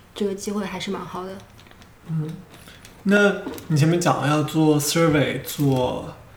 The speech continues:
Speaker 2: 嗯，就是那个访谈。问卷的话，需要你，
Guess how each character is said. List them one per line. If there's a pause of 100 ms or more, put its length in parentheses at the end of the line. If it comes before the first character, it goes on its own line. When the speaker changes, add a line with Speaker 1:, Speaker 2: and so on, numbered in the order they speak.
(380)
Speaker 2:
嗯， (580)
就
是
那
个
访
谈。 (840)
问
卷
的
话，
需
要
你，